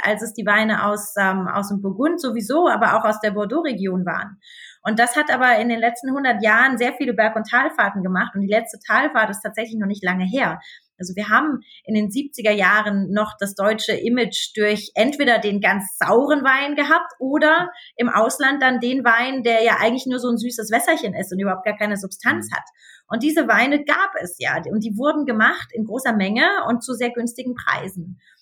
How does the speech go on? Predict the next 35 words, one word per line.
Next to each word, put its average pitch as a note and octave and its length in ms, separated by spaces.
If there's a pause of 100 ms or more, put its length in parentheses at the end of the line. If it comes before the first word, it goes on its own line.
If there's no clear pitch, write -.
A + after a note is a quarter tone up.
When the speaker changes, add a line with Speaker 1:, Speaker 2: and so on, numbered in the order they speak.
(140)
Speaker 1:
Und A3 100
ich A#3 80
glaube, A#3 200
da C4 480
sich C4 180
wieder B3 220
hochzuarbeiten, A#3 1040
haben, A3+ 240
haben B3 180
wir B3+ 160
auch - 180
alle B3 180
so B3 100
ein A3+ 60
bisschen A3+ 260
ängstlich C#4+ 540
gemacht C#4 440 (300)
und A3+ 120
in G#3+ 120
kleinen A3+ 440
Schritten. D4 400 (560)
Und A3+ 120
wir B3+ 100
sind C4 260
heute B3+ 280 (380)
auf A#3 120
einem A#3+ 140
Niveau A#3 280
angekommen, A3+ 540
was G3 240
langsam B3+ 1300
international G#3+ 800
attraktiv - 920
ist, - 240 (100)
auch A3 200